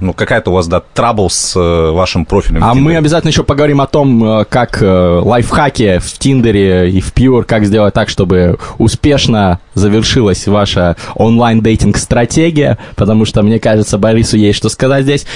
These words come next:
Speaker 2: И сколько вот эт-, из этих матчей конвертировалось в, в свидания и какие-то дальнейшие развития событий, секс, отношения, что-нибудь в таком духе?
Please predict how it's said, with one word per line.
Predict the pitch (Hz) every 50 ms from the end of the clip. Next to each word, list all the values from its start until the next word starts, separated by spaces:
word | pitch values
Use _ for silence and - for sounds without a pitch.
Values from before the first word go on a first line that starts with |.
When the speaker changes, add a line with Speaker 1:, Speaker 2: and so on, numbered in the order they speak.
| 170
Speaker 2:
И | - 151
сколько | - - - 226 208 190
вот | 175 160 151 -
эт-, | 147 135 -
из | - - 151
этих | 131 135 120 -
матчей | 143 151 151 147 - - 127 - - -
конвертировалось | - - 143 131 123 120 117 - - 135 123 120 107 101 101 95 - -
в, | 95 92 92 101 101 98 98 92 90
в | -
свидания | - - - 110 98 107 127 151 165 156 151 139 123 107
и | - 98 107 110 107
какие-то | - 101 - - 113 107 - - 101 95 92 - - - - -
дальнейшие | 92 95 117 117 117 123 127 123 123 120 - - 120 107 101 95 92 92
развития | 98 110 101 113 107 101 - 104
событий, | - - 104 98 95 101 95 - - 85 - - -
секс, | - - - - 113 113 107 - -
отношения, | 82 - 95 87 - - 107 104 98 90
что-нибудь | 80 - 95 90 90 87 -
в |
таком | - 95 - 98 92 87
духе? | 85 85 - -